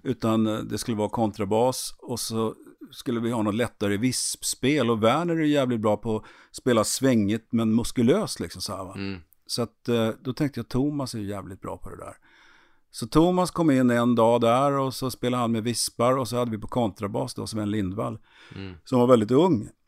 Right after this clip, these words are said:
Speaker 1: Nu är han ju en så här, eh, basisternas basist, så spelat på så himla mycket. Men då hade han inte gjort så mycket.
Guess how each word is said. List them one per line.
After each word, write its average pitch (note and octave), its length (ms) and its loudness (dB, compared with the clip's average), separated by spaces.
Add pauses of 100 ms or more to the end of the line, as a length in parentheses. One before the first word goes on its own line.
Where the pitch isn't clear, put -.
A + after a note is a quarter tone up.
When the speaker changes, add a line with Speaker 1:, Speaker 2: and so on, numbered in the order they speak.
Speaker 1:
Nu B2+ 200 4
är C3+ 40 4
han B2+ 120 4
ju A2+ 140 4
en G#2 80 0
så G#2 120 -6
här, F#2 160 -2
eh, F#2 720 -16 (320)
basisternas G2+ 720 -6
basist, - 480 -8
så G#2+ 380 -8
spelat G2+ 380 -12
på G2+ 100 -12
så G2 80 -12
himla G2 220 -8
mycket. A2 240 -8
Men A2 140 0
då B2 160 0
hade F#3 140 -4
han E3+ 60 -2
inte D3+ 140 -4
gjort E3+ 180 -6
så F3 80 -8
mycket. C#3 320 -8